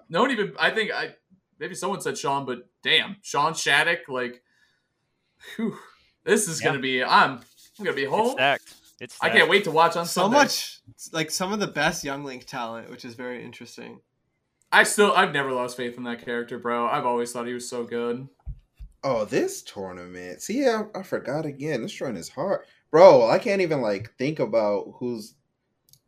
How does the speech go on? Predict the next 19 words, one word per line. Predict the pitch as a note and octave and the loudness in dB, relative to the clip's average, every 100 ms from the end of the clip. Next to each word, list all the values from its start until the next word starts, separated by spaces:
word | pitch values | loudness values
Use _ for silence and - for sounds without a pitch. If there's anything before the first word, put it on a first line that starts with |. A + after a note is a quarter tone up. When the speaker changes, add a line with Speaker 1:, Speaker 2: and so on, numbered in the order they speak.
| - | -12
Speaker 4:
getting | G#2 A2+ A2 | -4 -4 -4
top | - G#2+ G#2 | -2 -2 -2
eight | G#2 G2 | -4 -8
'cause | - | -12
there's | G#2+ A2 | -16 -14
so | - C3+ C3 | -4 2 2
many, | A#2+ A#2 F#2+ | 2 -4 -6
like, | G2 F#2+ - _ _ _ - | -6 -8 -10 _ _ _ -14
s- | C3 | -2
Speaker 1:
Yeah. | A#2+ | 4
Speaker 4:
there's | E3+ E3+ | 4 4
so | - F#3 | 8 8
many | G3+ F#3 | 8 0
people | G3+ G3 F#3+ | -2 -2 -2
even | F3 C3 | 0 -2
highlighted | A#2 C3 D#3+ E3 D#3+ D3+ | 2 4 4 4 2 0
on | - B2 C#3 | -2 -4 -2
that | B2+ F2+ | -2 -4
list | F2 A2+ B2+ C#3+ - | -4 -2 -2 -4 -14